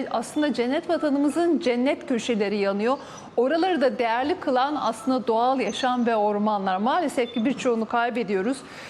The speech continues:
Ee, şunu da sormak istiyorum. Özellikle küresel iklim değişikliği ve diğer farklı faktörler ne olursa olsun, günün sonunda baktığımızda kaybettiğimiz bu değerlerin sektörel olarak etkisi ne olur sizce?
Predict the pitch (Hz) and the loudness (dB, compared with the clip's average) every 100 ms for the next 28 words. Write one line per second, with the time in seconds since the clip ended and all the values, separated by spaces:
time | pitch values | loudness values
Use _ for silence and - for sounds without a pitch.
0 | - 226 226 240 262 294 508 480 339 262 | -4 0 2 2 0 2 2 2 2 0
1 | 214 214 - 220 208 214 240 269 285 339 | 0 -4 -6 -2 0 0 2 0 0 -2
2 | 330 - 254 240 269 262 240 240 254 311 | -2 0 0 2 0 0 -2 -2 2 2
3 | 226 220 - 226 - 214 220 262 202 277 | 2 -2 -2 -4 -2 -2 0 0 2 2
4 | 254 220 226 202 240 233 214 214 220 202 | 0 0 0 0 -2 0 -2 0 -2 0
5 | 190 190 240 302 196 190 240 208 - 196 | 0 0 0 0 0 -2 -2 -2 -2 -8
6 | - - - - 262 339 359 359 302 285 | -8 -16 -16 -2 0 2 2 2 2 2
7 | 277 233 247 - 269 254 247 240 247 196 | 2 2 -2 0 0 2 0 0 0 0
8 | 196 220 247 285 277 254 254 220 226 214 | -2 -2 -2 -2 -2 0 0 0 -2 -2
9 | 254 226 226 233 226 226 233 - - - | 0 2 0 0 0 0 -4 -10 -18 -16
10 | - 247 - 240 269 403 359 277 277 277 | -6 -4 0 2 4 4 2 4 2 -2
11 | - 262 - 269 247 311 254 226 262 226 | -4 -4 -2 -4 0 2 2 4 2 2
12 | 190 - 175 - 131 | -2 -4 -8 -4 -6